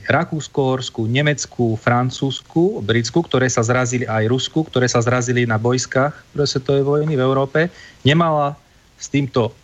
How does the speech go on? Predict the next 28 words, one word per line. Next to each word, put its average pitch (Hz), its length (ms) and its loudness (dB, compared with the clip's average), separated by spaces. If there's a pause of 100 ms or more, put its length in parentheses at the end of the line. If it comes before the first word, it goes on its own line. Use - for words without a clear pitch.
(120)
spôsobom 123 800 -2 (240)
boja 127 480 0
skúsenosť. - 880 -4
Jediní, 180 480 0
čo 180 240 -2
mali 165 160 0
naozaj 156 400 -2
skúsenosti, 151 560 -4
ktorí, 139 360 -2
e, 135 40 -16 (720)
zasiahli 143 720 0
do 139 80 -2
tejto 127 320 -2
prvej 135 320 -2
svetovej 123 240 0
vojny, 147 400 0
e, - 20 -8 (380)
s 117 320 -4 (320)
týmito 135 560 0 (320)
novými 147 320 2
zbraňami 135 640 0
vo 117 160 0
väčšom 123 320 0
meradle, 131 480 0
boli 113 320 -4
Srbi 151 400 -2
a 110 80 -2
Turci, 120 400 -2